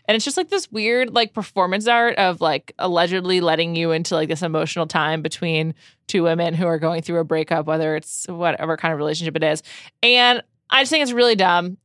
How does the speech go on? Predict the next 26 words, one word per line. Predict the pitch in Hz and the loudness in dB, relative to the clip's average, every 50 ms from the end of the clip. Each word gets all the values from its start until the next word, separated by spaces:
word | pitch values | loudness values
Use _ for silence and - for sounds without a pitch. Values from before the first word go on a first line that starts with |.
| - - | -4 -2
and | 196 190 | 2 2
I | 190 | 4
am | 185 185 185 | 2 2 4
not | 185 185 180 | 4 4 4
a, | 180 175 - - | 4 2 0 2
I'm | - 190 185 190 | 2 2 4 4
not | 190 190 180 185 | 4 4 4 4
a | |
fan | 180 - 196 175 175 | 2 2 2 2 2
of | 170 165 160 | 2 0 -2
this | 175 170 - | -4 -4 -4
ploy. | _ - - 180 170 170 165 165 165 175 | _ -4 0 2 4 4 4 2 0 -2
And | - 202 185 | -2 -2 -2
it's | - - - | -2 -4 -6
just | 233 214 - - - | -6 -6 -4 0 2
so | 214 202 202 190 | 4 4 4 4
obvious | - 175 170 170 185 202 208 - | 4 4 2 4 2 2 0 2
what | - 196 | 0 0
it | 175 165 | 2 4
is. | 160 175 185 | 4 2 2
It's, | 220 - | 0 0
like, | 220 220 - - 180 | -2 -2 -2 -2 -4
several | - - 214 196 196 208 | 2 2 2 4 4 2
years | 190 185 180 165 165 - | 2 2 0 0 -2 -2
too | - - 180 | -4 -4 -2
late. | 160 156 131 101 - - | 0 0 -2 -2 -4 -6